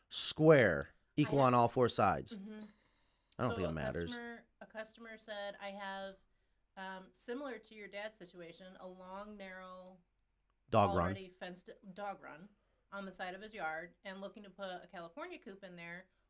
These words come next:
Speaker 2: or he doesn't like the looks of it. He's more of a square type person." I, I can feel that. And he asked which would be better.
Speaker 1: Doesn't matter.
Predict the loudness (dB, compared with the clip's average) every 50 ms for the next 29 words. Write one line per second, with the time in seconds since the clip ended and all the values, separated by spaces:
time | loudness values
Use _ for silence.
0 | _ _ _ -12 -10 -8 -6 -6 -6 -6 -6 -8 -10 -12 -16 _ _ _ _ _
1 | _ _ _ _ _ -12 -8 -8 -8 -6 -8 -8 -10 -10 -12 -12 -12 -12 -12 -12
2 | -14 -14 -14 -16 -12 -10 -10 -10 -10 -12 -16 -18 -18 -18 -16 -16 -14 -12 -10 -10
3 | -12 -14 -18 -20 _ -14 -12 -12 -12 -12 -12 -14 -14 -14 -14 _ _ -12 -12 -12
4 | -10 -12 -14 -16 -16 -18 -16 -14 -14 -14 -14 -14 -16 -16 -18 -20 -20 _ _ _
5 | _ _ _ -12 -10 -10 -10 -12 _ _ -20 -20 -20 _ -14 -14 -12 -12 -12 -10
6 | -10 -10 -10 -10 -14 _ _ _ _ _ _ _ _ _ -8 -8 -8 -6 -8 -8
7 | -6 -6 -6 -6 -8 -12 -8 -8 -8 -8 -10 -14 -14 -14 -14 -14 -16 -16 -14 -8
8 | -6 -6 -6 -6 -8 -12 -16 -18 -20 -20 _ _ _ _ _ _ _ _ _ _
9 | _ _ _ _ _ _ _ -4 -2 -2 -2 -2 -4 -4 -2 -2 -4 -4